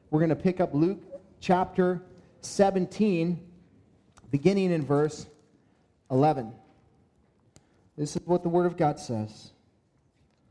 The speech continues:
"On the way to Jerusalem, he was passing along between Samaria and Galilee. And as he entered a village, he was met by ten lepers who stood at a distance and lifted their voices, saying, 'Jesus,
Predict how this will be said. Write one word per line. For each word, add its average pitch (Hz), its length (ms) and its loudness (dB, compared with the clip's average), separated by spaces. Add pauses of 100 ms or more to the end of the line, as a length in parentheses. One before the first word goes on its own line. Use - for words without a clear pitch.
(720)
"On 143 80 0
the 151 60 2
way 175 160 4
to 214 60 2
Jerusalem, 170 540 -2
he 180 100 2
was 180 140 0
passing 190 460 -2
along 156 400 0
between 160 320 -2
Samaria 147 400 0
and 156 100 -4
Galilee. 120 520 0 (1300)
And 180 140 6
as 226 160 0
he 226 140 2
entered 240 260 0
a 190 60 0
village, 175 720 0
he 185 100 0
was 180 300 0 (100)
met 180 420 0
by 170 220 2
ten 185 320 0
lepers 147 580 -2 (300)
who 160 140 -4
stood 170 300 0
at 160 100 0
a 147 40 0
distance 143 560 -2
and 143 140 0
lifted 180 400 0
their 165 320 2 (220)
voices, 185 560 2
saying, 127 720 0
'Jesus, 151 720 -2